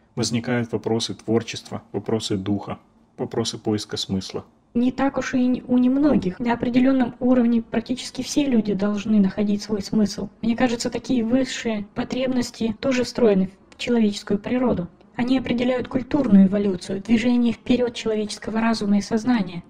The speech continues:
Speaker 2: Да, немногие люди находят решение этих вопросов непосредственно в эволюции. Но, может быть, и не нужно, чтобы многие находили такие решения. Первооткрывателями, открывателями других континентов тоже были не все.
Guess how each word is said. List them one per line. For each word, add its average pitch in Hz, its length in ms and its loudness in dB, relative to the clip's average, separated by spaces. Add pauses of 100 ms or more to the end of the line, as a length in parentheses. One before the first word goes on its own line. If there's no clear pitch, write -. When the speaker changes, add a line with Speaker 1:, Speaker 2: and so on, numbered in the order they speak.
(100)
Speaker 2:
Да, 226 360 2 (220)
немногие 254 580 6
люди 240 200 0
находят 220 580 0 (300)
решение 233 480 4
этих 226 200 -4
вопросов 226 680 -2
непосредственно 226 960 -2
в 214 140 0
эволюции. 196 580 2 (320)
Но, 262 220 4
может 233 600 4
быть, 220 380 -4
и 240 120 -4
не 226 120 0
нужно, 247 380 0
чтобы 190 500 2 (180)
многие 208 460 6
находили 202 460 4
такие 196 380 0
решения. 180 520 -2 (320)
Первооткрывателями, 233 1080 2 (260)
открывателями 233 720 0
других 220 340 -2
континентов 226 640 0
тоже 285 280 2
были 190 240 4
не 196 140 6
все. 202 360 -6